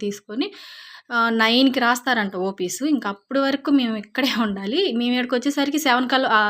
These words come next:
సిక్స్ థర్టీకే వచ్చేసాము. ఆ, కూర్చొని ఇక్కడ చాలా టైమ్ అయితే టైమ్ స్పెండ్ చేసాం.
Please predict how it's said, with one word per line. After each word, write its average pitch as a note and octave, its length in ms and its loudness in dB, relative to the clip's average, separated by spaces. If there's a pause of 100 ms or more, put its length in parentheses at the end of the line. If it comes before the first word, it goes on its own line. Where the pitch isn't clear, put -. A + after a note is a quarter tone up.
(100)
సిక్స్ - 260 -10
థర్టీకే D4+ 440 2
వచ్చేసాము. G#3+ 520 -4 (800)
ఆ, A3 40 -6 (240)
కూర్చొని C4 460 2
ఇక్కడ A3 160 0 (1120)
చాలా A3 360 6 (100)
టైమ్ A3+ 180 0
అయితే A#3+ 160 -2 (100)
టైమ్ G#3+ 200 -2
స్పెండ్ G#3 280 -4
చేసాం. G#3+ 240 -6